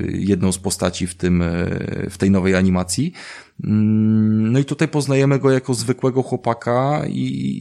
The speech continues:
i całą jego genezę gdzieś tam, e, odkrywamy i on powolutku gdzieś tam nabiera, e, jakichś przekonań wewnętrznych do, do jakiegoś takiego bycia, nie wiem,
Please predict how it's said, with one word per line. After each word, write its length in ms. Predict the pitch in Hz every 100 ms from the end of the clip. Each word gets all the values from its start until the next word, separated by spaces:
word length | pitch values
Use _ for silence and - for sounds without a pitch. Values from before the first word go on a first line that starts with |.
| 135
i 40 |
całą 340 | - 131 127
jego 240 | 127 123 127
genezę 460 | 120 131 107 92
gdzieś 220 | 87 87 -
tam, 260 | 87 87 87 87
e, 60 | 87
odkrywamy 760 | 92 - 107 92 85 95 135 151
i 240 | 123 120
on 360 | 113 120 117 113 -
powolutku 580 | 113 104 110 110 - 107
gdzieś 240 | 95 101
tam 160 | - 101
nabiera, 480 | 101 92 101 101 98 - - -
e, 440 | - 98 95 95 95
jakichś 600 | 98 - 95 - - - - -
przekonań 600 | - 107 - 117 104 92
wewnętrznych 840 | 92 90 92 101 - 98 87 - 87
do, 200 | 92 87
do 220 | 90 87
jakiegoś 480 | 87 87 82 92 -
takiego 380 | - - 87 87
bycia, 500 | 90 - 82 82 80 - - -
nie 100 | 90
wiem, 420 | 85 80 85 87